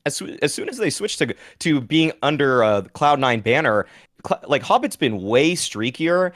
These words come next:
and that's why a lot of games have come down to Shiro and Axile having to hard carry this team, because we can never really rely on Hobbit anymore to be a guy that's actually gonna do a lot for them. So I, I'm, I, for one, am just, like, saying, "Let's divvy the blame a little bit, and let's,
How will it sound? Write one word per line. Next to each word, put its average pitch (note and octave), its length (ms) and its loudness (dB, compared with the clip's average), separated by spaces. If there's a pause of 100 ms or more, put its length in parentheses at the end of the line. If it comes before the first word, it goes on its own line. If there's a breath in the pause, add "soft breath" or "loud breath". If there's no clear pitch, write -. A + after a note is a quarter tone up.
(140 soft breath)
and C3 120 -2
that's E3 160 0
why G3 140 6
a E3+ 60 4
lot D3 180 6
of D3+ 80 0
games B2 280 -4
have C3+ 360 0
come B2 220 -4
down A2 260 0
to A2 320 -4 (160 soft breath)
Shiro C3 480 2
and A#2+ 180 -6
Axile A2 420 0
having A2+ 240 0
to A2 120 -10
hard B2 320 0
carry B2 380 -2
this G2+ 180 -8
team, B2 400 -6 (220 soft breath)
because D3 340 -4 (160 soft breath)
we C#3+ 120 -4
can D3+ 140 -2
never D#3 260 2
really D3+ 260 2
rely A#2+ 400 2
on A2+ 120 0
Hobbit C3 360 2
anymore G#2 400 -2
to - 100 -12
be A2 200 -4
a G#2 40 0
guy G#2 260 2
that's G#2+ 160 -2
actually A2+ 300 -2
gonna A2 200 -4
do C#3 200 -2
a F#3 40 0
lot F#2 220 -2
for G2+ 100 -12
them. D#2 200 -12
So C3 160 2
I, C#3 300 4
I'm, E3 160 0 (300 loud breath)
I, F3+ 120 4
for G#3 140 4
one, G3 160 4
am E3+ 80 0
just, E3 140 0
like, C#3+ 180 2
saying, C#3+ 260 0 (180 soft breath)
"Let's G3+ 180 0
divvy D#3+ 380 -2
the F3+ 120 -2
blame D#3 260 0
a E3+ 60 2
little E3 200 2
bit, - 240 0
and D3 120 -2
let's, C3 140 -14